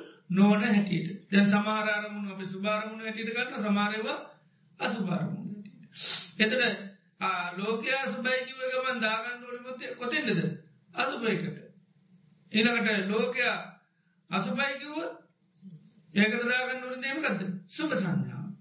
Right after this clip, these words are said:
ආන්න එතන මෙතන කියනවා මේ ලෝක සම්මුතියේ අසුභ අරමුණු තුල අපි බලන්න කියන මොනවද? ඒවා අසුභ අරමුණු නෙවෙයි, ඒවා සුභ අරමුණු හැටියට දකින්න. ඒවා අසුභ අරමුණු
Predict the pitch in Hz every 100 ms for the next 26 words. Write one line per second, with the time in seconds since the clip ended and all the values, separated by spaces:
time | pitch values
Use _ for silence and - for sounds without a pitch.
0 | - 208 240 233 220 214 208 214 - 240
1 | 214 196 - - - - - _ - 208
2 | 240 277 254 247 240 214 233 240 240 220
3 | 233 220 - - - 175 202 - - 233
4 | 214 202 196 196 208 220 220 220 - -
5 | _ 196 202 190 - - - 196 214 220
6 | 220 214 214 208 220 262 277 269 226 208
7 | - - - _ _ _ - 226 226 247
8 | 254 240 254 277 262 226 226 - 240 208
9 | - - - _ _ - 220 240 226 214
10 | 214 214 208 196 185 185 185 202 190 202
11 | 208 208 220 302